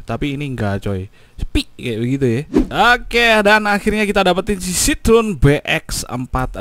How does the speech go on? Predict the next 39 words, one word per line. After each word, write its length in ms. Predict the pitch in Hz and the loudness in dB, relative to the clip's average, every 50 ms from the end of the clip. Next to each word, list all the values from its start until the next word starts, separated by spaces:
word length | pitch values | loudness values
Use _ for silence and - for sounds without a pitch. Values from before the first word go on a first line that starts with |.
| 113 - | -8 -4
T 160 | - 120 117 | -4 -4 -4
C. 160 | - 160 143 | -4 -6 -6
Ini, 160 | 120 131 135 - | -6 -6 -6 -6
teman-teman, 320 | 135 127 131 139 139 127 | -6 -6 -6 -6 -6 -4
brand 220 | 120 113 113 117 113 | -2 -2 -2 -2 -4
Citroen 320 | - 123 - 120 127 123 | -8 -8 -6 -6 -8 -6
keberapa 560 | 113 - 113 120 117 117 107 107 - - 127 | -6 -6 -2 -2 0 0 0 -2 -4 -4 -4
ini 160 | 123 123 120 113 | -4 -4 -4 -6
lupa 320 | 110 - - 120 123 117 | -6 -2 -2 -2 -2 0
saya. 320 | 120 110 110 123 165 180 - - - - - - - - - - | -2 -2 -2 -2 -2 -4 -8 -16 -20 -20 -20 -20 -20 -20 -8 0
Dan 400 | 139 147 165 175 180 180 180 - | 2 4 4 4 4 2 0 0
udah 400 | - 165 165 160 160 156 151 156 | 0 0 2 4 2 2 2 2
kelar 240 | 151 151 147 143 | 0 0 0 0
semuanya. 560 | - - 147 151 143 143 135 127 117 120 135 160 | -2 -4 -4 -4 -2 0 0 0 0 -2 -4 -6
Ini 240 | 175 160 156 147 139 139 | -6 -6 -8 -8 -8 -6
yang 240 | 135 139 139 135 131 | -6 -6 -4 -4 -4
bisa 80 | 123 | -4
diambil 480 | 131 123 123 117 117 123 143 160 165 165 | -2 -2 -2 -2 -2 -2 -2 -2 -2 -2
sembilan 320 | 156 - 139 120 120 117 | -2 -2 -2 0 0 0
empat 180 | 120 120 123 120 117 120 | 0 0 -2 -4 -4 -2
empat 260 | - 160 170 175 175 - - | 0 2 2 2 0 0 -2
ya, 120 | 135 139 151 147 - 135 127 | -2 -2 -2 -2 -4 -6 -6
Ed-, 200 | - - - - - - | -6 -8 -16 -12 -6 -6
Escort 800 | 127 123 - - - - 135 131 131 131 131 131 127 - - - | -6 -6 -6 -8 -6 -4 -2 0 0 0 0 0 0 -2 -4 -8
R 240 | - 123 123 - - - - 147 160 170 175 180 185 | -6 -6 -6 -6 -6 -4 -2 0 2 2 2 0 0
S, 160 | 185 - - - - - - - - - - - - | -2 -6 -12 -14 -18 -20 -20 -20 -20 -20 -20 -20 -12
sama 640 | - - 139 135 139 139 143 151 160 165 165 - | -4 0 0 2 2 0 0 0 0 0 0 0
A 160 | 143 135 135 131 | 0 -2 0 0
M 240 | 131 131 131 131 | 0 -2 -2 -4
G 160 | 123 135 151 156 | -2 0 0 0
Hammer 400 | 131 120 110 107 110 117 117 - | 0 -2 -4 -2 -2 -2 -4 -4
Coupe 320 | - - 143 139 - 123 | -4 -4 -4 -4 -4 -4
nih, 120 | 120 117 - | -6 -4 -4
teman-teman 320 | 113 107 110 110 113 113 110 | -6 -6 -6 -6 -6 -6 -6
nih. 100 | 107 104 104 | -6 -6 -6
Lumayan 400 | 104 110 113 117 120 120 117 117 | -6 -6 -6 -4 -4 -4 -4 -6
itu 320 | 110 - 110 104 101 98 | -6 -6 -6 -6 -6 -6
mobil, 320 | 98 104 101 107 117 117 110 | -8 -8 -8 -6 -4 -4 -4
coy. 320 | - - 104 98 98 | -4 -4 -4 -4 -4